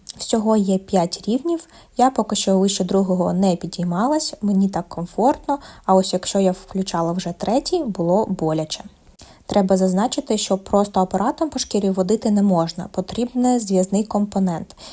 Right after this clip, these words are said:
І в мене це також гель від Medicube П Д Р Н Booster Gel. Тут також слід зазначити, що П Д Р Н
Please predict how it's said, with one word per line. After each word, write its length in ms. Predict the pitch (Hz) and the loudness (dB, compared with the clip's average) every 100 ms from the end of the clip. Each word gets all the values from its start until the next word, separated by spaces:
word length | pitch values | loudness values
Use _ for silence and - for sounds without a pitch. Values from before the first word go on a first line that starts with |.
| - - | -16 0
І 120 | 185 | 2
в 40 | |
мене 260 | 190 277 285 | 4 2 0
це 400 | 254 226 240 - _ _ - | 2 4 2 0 _ _ -2
також 380 | 190 196 185 180 | -2 2 2 2
гель 340 | - 175 175 175 | 0 -2 0 -2
від 180 | 175 - | -4 -2
Medicube 680 | 180 165 165 - 339 - - | -2 -2 -4 -2 -2 -2 -6
П 120 | 185 | -2
Д 100 | 175 | 0
Р 280 | 175 175 190 | 2 2 2
Н 140 | 285 | 2
Booster 680 | 220 180 208 - 196 170 - | 0 -2 -2 -2 -6 -4 -4
Gel. 140 | 143 - - _ - - - - | -4 -4 -12 _ -20 -20 -20 -20
Тут 160 | - 208 | -10 -4
також 400 | 220 226 240 247 | -2 2 2 2
слід 340 | - - 202 | -2 0 0
зазначити, 560 | 185 180 180 240 269 214 | 0 0 -2 -2 -2 -2
що 200 | - 180 | -2 -2
П 140 | - | -2
Д 120 | 180 180 | 0 2
Р 200 | 190 180 | 2 2
Н 200 | 262 | 0